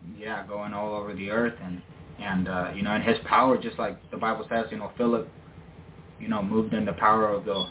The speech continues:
of the Holy Spirit. You know, he would just, you know, like what you were saying, it's what happened in the book of Acts. You know, this is gonna be a greater move. This is gonna be a move that even the Lord said it. You know, the, it's gonna be greater than the first.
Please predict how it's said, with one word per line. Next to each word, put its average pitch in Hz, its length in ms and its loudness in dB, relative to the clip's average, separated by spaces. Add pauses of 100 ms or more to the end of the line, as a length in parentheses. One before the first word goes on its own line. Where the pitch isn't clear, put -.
(140)
of 101 120 -2
the 98 80 -2
Holy 110 240 4 (100)
Spirit. 117 300 4
You 95 60 -2
know, 98 160 -2
he 104 120 -8
would 101 180 -8
just, 104 260 -8 (1160)
you 101 100 -6
know, 92 240 -4 (140)
like 98 240 0
what 101 280 4
you 101 100 0
were 98 140 0 (100)
saying, 107 340 4
it's 92 160 4 (460)
what 98 120 0
happened 104 240 4
in 95 100 4
the 95 60 4
book 98 180 0
of 95 100 2
Acts. 104 380 4
You 92 120 -6
know, 90 180 -4 (420)
this 110 160 6
is 107 80 -6
gonna 101 160 0
be 98 100 0
a 92 80 2
greater 98 440 4
move. 92 440 2 (220)
This 104 220 0
is 95 60 -8
gonna 95 200 2
be 95 140 4
a 92 60 4
move 107 400 2 (760)
that 92 300 0
even 101 220 -2
the 95 80 0
Lord 98 240 2
said 110 180 4
it. 87 120 2
You 92 80 0
know, 90 200 0 (340)
the, 98 100 -2
it's - 1000 -10
gonna 98 160 2
be 98 80 2
greater 101 340 4
than 98 120 0
the 92 80 -2
first. 117 320 4